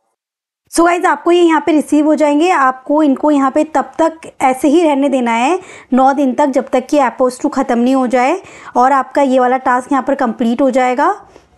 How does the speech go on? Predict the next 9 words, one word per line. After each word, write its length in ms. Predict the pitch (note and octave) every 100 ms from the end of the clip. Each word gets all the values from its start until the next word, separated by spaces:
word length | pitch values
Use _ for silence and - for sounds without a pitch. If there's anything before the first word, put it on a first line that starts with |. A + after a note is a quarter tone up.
| _ _ - - _ _
<clears throat> 100 | - D#4 G#3+ - - -
और 120 | C4+
आपके 340 | B3+ A#3 - C4+
जो 120 | E4
पॉइंट्स 440 | - B3 D4+ D#4
हैं 140 | D4 D#4+
वो 140 | D#4 D4+
यहाँ 260 | B3 A#3 C4+
पे 180 | F4